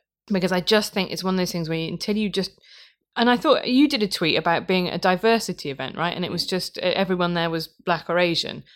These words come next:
and being like, how little you expect this to be the, the sea of faces that you look at when you arrive at a thing in Parliament.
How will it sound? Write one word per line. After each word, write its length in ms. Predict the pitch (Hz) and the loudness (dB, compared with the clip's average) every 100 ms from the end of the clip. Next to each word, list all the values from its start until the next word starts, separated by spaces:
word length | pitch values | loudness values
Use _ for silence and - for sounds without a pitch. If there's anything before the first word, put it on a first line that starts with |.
| - | -10
and 80 | 165 | -4
being 140 | 165 | -2
like, 180 | 160 156 | 0 -2
how 200 | - 180 | -2 -2
little 420 | 170 180 175 170 165 | 0 0 -2 -4 -4
you 140 | 151 | -4
expect 380 | - - 156 - | -4 -2 -4 -4
this 120 | 160 | -6
to 100 | - | -6
be 160 | 156 151 | -6 -6
the, 160 | 151 - | -6 -10
the 120 | 160 151 | -10 -10
sea 280 | - 170 | -6 -2
of 80 | 156 | 0
faces 360 | 156 156 156 147 | 0 -4 -6 -4
that 160 | - - - - | -6 -6 -20 -4
you 120 | 180 | 2
look 200 | 180 - | 2 2
at 120 | 175 | -2
when 120 | 165 165 | -2 0
you 100 | 160 | 2
arrive 300 | 156 156 151 | 2 2 0
at 80 | |
a 20 | - | -2
thing 200 | 170 160 | -4 -6
in 80 | |
Parliament. 440 | - 233 185 139 | -2 0 0 -2